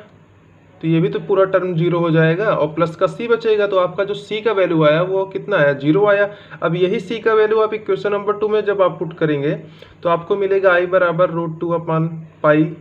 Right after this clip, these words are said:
into tan inverse p upon a plus c था, तो c के प्लेस पे ज़ीरो,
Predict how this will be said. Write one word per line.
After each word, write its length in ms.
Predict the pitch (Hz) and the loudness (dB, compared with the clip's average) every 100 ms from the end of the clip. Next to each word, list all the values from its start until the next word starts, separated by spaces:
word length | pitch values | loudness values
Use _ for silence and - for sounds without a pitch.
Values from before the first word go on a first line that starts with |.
| - - | -18 -4
into 320 | 156 156 165 165 | 0 0 -2 -4
tan 200 | 160 170 | -2 -2
inverse 380 | 175 160 160 - | -2 -2 -2 -6
p 180 | - 165 | -8 -4
upon 320 | 160 156 151 | -2 0 -2
a 140 | 170 160 | -2 -2
plus 240 | 180 165 | -2 -2
c 120 | 220 220 | -8 -8
था, 200 | 214 208 | -6 -6
तो 240 | - 180 | -6 -10
c 200 | 160 170 | -8 -8
के 80 | 165 | -6
प्लेस 240 | 160 160 156 | -4 -4 -4
पे 120 | 160 | -4
ज़ीरो, 260 | 151 175 | -2 -2